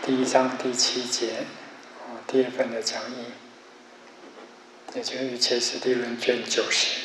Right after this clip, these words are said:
这边，我们就看这边的讲义啊。复次正见圆满，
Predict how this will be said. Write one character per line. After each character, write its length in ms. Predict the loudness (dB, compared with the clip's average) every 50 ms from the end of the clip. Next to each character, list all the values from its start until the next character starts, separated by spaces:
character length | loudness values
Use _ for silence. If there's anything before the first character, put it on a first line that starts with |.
| -8 -10 -12 -14 -16 -16 -18 -18 -8 -6
这 120 | -6 -4 -4
边， 160 | -4 -4 -4 -6 -8 -10 -12 -14 -14 -16 -18 -18 -20 -16 -10 -8 -6 -6 -6 -6 -10 -14 -16 -18 -18 -20 -20 -20 -20 -20 -20 -20 -20 -20 -20 -20 -20 -20 -20 -20 -20 -20 -20 -18 -18 -18 -16 -12 -10 -10 -10 -10 -12 -16 -16 -18 -20 -20 -20 -20 -20 -18 -16 -14 -12 -12 -10
我 20 |
们 340 | -10 -12 -12 -14 -14 -12 -10
就 260 | -8 -6 -6 -6 -4 -2
看 280 | -2 -2 -2 -4 -6 -6
这 120 | -6 -8 -6
边 240 | -6 -6 -6 -6 -6
的 100 | -6 -6
讲 180 | -4 -4 -4 -4
义 160 | -4 -4 -6
啊。 280 | -6 -6 -6 -10 -12 -14 -18 -20 -20 -20 -20 -20 -20 -20 -20 -20 -20 -20 -20 -20 -18 -4
复 200 | 4 6 6 6
次 340 | 8 10 10 10 10 10 8
正 340 | 8 8 8 8 8 6 2
见 380 | 6 10 10 10 8 6 0
圆 160 | 0 0 0 0
满， 340 | 2 2 0 0 0 -4